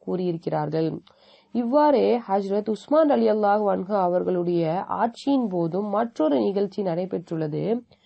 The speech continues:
அன்சாரி சஹாபி ஒருவர் தம்முடைய தோற்றத்தில்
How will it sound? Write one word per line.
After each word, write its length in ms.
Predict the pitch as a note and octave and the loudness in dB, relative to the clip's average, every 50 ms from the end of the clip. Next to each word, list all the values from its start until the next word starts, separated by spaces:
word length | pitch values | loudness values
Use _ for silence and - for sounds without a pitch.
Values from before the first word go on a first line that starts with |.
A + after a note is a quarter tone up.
| _ _ _ _ - - - - - | _ _ _ _ -20 -20 -20 -10 -4
அன்சாரி 460 | F#3+ F#3+ A#3 B3 - D#4+ D#4 D4+ D4+ | -2 0 0 0 2 2 2 4 2
சஹாபி 460 | C#4+ - C4 A3+ G#3 G#3+ G#3 G3+ G#3 A3 | 2 2 2 2 2 0 0 2 2 2
ஒருவர் 500 | G3+ F#3 F3 E3+ D#3+ D#3+ D#3+ F3+ G#3 - | 2 2 2 2 2 0 0 0 -2 -2
தம்முடைய 440 | - G3+ G3 G#3+ A#3+ C#4 C4+ C#4 C4 A3 | -2 -2 -2 0 0 2 2 2 0 2
தோற்றத்தில் 760 | - A3 A#3 A#3+ A#3 - A#3+ A#3 F#3 - - F#3 F#3+ A3 | 2 2 2 2 0 0 -2 -2 -2 -2 -4 -2 -2 -2